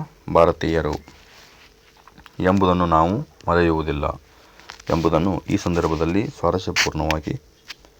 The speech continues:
ವರ್ಣಿಸಲಾಗಿದೆ. ಬಿಟ್ಟ ಸ್ಥಳ ತುಂಬಿ. ಒಂದು, ಯಂತ್ರ ಘೋಷವೇಳುವಲ್ಲಿ.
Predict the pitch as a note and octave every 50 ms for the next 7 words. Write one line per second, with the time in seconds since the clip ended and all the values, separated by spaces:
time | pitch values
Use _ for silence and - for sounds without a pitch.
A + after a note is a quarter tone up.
0 | _ _ _ _ - - - _ _ _ _ _ _ _ _ _ - - G2 F#2
1 | G2 F2+ - - D#2 D#2 D2 D#2+ E2+ D#2+ E2+ - - - - _ _ _ _ _
2 | _ _ _ _ _ _ _ _ _ _ _ - - - - - - _ - -
3 | - _ _ _ _ _ _ - - - _ _ _ - - - - - - -
4 | - _ _ _ - - - - - - - - _ - - - - - - F#2
5 | G2 - - A#2 - - - G2 F#2 - - F2 E2+ E2+ F2+ A2 - - - -
6 | - - - - - - - - - - - - - - - - - - - -
7 | - F2 F2 F2 E2+ F#2+ F#2+ G#2 - - - - - - - - - - - -
8 | - - _ - A#2+ G2+ G#2+ A2 G2+ G#2 G#2+ G#2+ A2 A#2 - - _ - - -
9 | - - - - F2+ F#2+ F#2+ G2 G2 - - G#2+ G#2 G#2 - F2+ F2+ F#2 F2+ F#2
10 | F2 E2+ E2 D#2 D2+ D2 C#2+